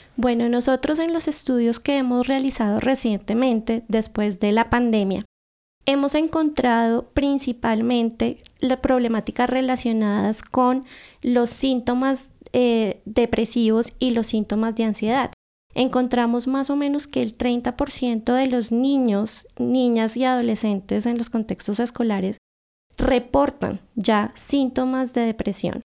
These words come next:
y más o menos el veinte por ciento están reportando síntomas de ansiedad. Digamos, eso en cuanto a, a las emociones. Eh,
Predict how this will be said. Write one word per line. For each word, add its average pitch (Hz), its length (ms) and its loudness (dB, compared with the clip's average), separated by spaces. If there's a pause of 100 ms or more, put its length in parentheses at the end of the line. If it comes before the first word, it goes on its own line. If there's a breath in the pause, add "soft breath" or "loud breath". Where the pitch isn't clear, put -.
(380)
y 294 100 6
más 269 220 2
o 262 60 2
menos 277 280 0
el 262 140 0
veinte 233 760 0 (220)
por 262 160 2
ciento 220 600 0
están 233 360 0
reportando 208 600 -4
síntomas 233 580 0
de 220 80 -2
ansiedad. 196 580 -2 (360 loud breath)
Digamos, 233 460 0
eso 254 360 0
en 277 120 -2
cuanto 226 500 -2
a, 208 60 -4
a - 140 -2
las 208 220 -2
emociones. 202 600 -2 (580)
Eh, 254 460 4